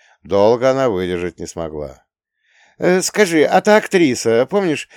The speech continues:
ну вот вчера мы были в театре, и ты услышал о ее гибели.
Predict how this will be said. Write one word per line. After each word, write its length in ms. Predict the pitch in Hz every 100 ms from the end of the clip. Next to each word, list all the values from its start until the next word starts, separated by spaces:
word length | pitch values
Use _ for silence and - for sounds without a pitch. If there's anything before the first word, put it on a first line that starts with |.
| -
ну 120 | - 202
вот 160 | 175
вчера 420 | - 202 196 160
мы 100 | 131
были 220 | 139 139 131
в 60 |
театре, 560 | - 160 131 117 117 110 - - -
и 80 |
ты 120 | 139 170
услышал 460 | 170 185 185 170
о 60 | 180
ее 140 | 185
гибели. 580 | 190 175 113 110 107 104